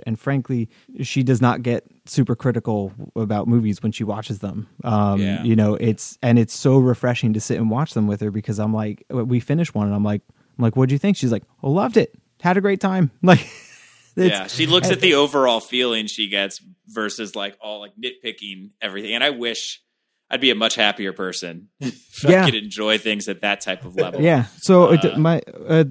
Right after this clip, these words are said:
Speaker 1: like, the, a tiny, a tiny side story. So, uh, so my sister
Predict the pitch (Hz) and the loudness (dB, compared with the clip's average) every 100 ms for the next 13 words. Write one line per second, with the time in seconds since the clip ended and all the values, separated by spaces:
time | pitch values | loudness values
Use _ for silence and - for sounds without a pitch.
0 | - - 139 - 135 - - 135 - - | -2 -2 -2 0 -2 -2 -4 -4 -4 -6
1 | 151 160 151 131 - - _ _ - 139 | -2 0 0 -2 -8 -14 _ _ 0 0
2 | 127 139 143 139 143 143 139 123 110 107 | 0 -2 -4 -4 -2 -4 -2 -2 0 -2
3 | - 117 110 _ 123 107 104 - - _ | -2 -4 -4 _ -4 -2 -2 -8 -14 _
4 | _ - 123 117 147 - 131 | _ 0 0 2 -2 -2 -2